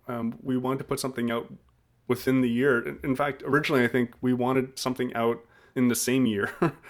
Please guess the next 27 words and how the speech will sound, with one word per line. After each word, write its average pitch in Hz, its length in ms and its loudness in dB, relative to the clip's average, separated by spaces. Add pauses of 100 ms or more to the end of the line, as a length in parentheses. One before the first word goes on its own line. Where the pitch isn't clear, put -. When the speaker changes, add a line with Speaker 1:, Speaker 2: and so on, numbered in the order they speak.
(400)
Speaker 1:
as, 113 300 -2 (240)
Speaker 2:
wow. 127 80 0
Speaker 1:
as 120 140 -2
in, 120 440 -4
Inversion, 117 560 -2
but, 107 260 -8
uh, 110 200 -6 (100)
we 117 100 -10
decided 113 380 -4
to 107 140 -8
kind 107 240 -8
of 101 240 -10 (1160)
push - 280 -6
the 123 40 -6
brakes 127 300 2
a 151 80 -2
little 131 220 2
bit 131 260 0
and, 117 140 -2
and, 113 240 -2
and 113 260 -4
get, 147 240 -4
<laughs> 147 100 -12
get, 147 220 -6
get 127 140 -2
everything, 123 500 -4
uh, 113 240 -8